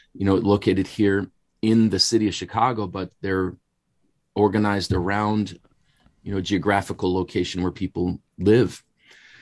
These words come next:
So the nature of the work we do is, is perhaps, um, gonna look different than what most of your listeners are accustomed to. Now, I'm not saying it's completely, like, alien,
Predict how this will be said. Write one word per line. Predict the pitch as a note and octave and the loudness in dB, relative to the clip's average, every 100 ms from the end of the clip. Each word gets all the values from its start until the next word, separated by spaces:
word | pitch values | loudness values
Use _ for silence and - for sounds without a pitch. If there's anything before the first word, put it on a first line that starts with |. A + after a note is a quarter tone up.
| - _ | -20 _
So | - A#2+ A2+ G#2+ - _ _ _ _ - | 0 6 8 6 2 _ _ _ _ -2
the | A#2 | 4
nature | A2 A2 B2 C#3 E3+ D#3 | 6 8 6 4 4 4
of | C#3 | 4
the | A#2+ | 4
work | G2+ G#2+ A#2 | 4 2 0
we | B2 B2 | -4 -2
do | F#2 A2 G#2+ G2 | 0 0 2 0
is, | F#2 - _ _ _ _ | -4 -10 _ _ _ _
is | G2+ G2 | -12 -12
perhaps, | - A2 G2+ - A#2+ C#3+ E3+ - - - _ _ _ _ _ _ - | -10 -6 -6 -6 -2 -2 -2 -2 -4 -4 _ _ _ _ _ _ -8
um, | G2+ G2 F#2+ F#2+ - _ - - A2+ | -4 -2 -2 -4 -6 _ -16 -14 2
gonna | A#2+ A2+ | 4 6
look | G#2 A2+ A2+ - | 6 6 4 2
different | A#2 A2+ A2 F#2+ | 4 4 0 0
than | G2 | 0
what | G2 - | 0 0
most | G2+ G2 - | -2 -2 -4
of | F#2+ | -2
your | F#2+ | 0
listeners | F#2+ F#2+ - G2+ F#2 | 0 -2 -2 -2 -2
are | G2 F2+ | -4 -6
accustomed | - - A2+ - F#2 F2 | -6 -2 -2 -2 -6 -6
to. | - - F2 _ _ _ _ _ _ _ G#2 | -10 -16 -18 _ _ _ _ _ _ _ 0
Now, | G#2+ G#2+ | 2 4
I'm | G2+ | 6
not | C3 B2+ | 4 4
saying | - G#2+ G2+ | 2 4 4
it's | F2+ | 2
completely, | - F#2 - G2+ F#2 F#2+ | -2 -4 -2 -2 0 0
like, | F2 E2+ - | -2 -4 -4
alien, | G2 A#2 E2 C2+ - | 4 6 4 0 -10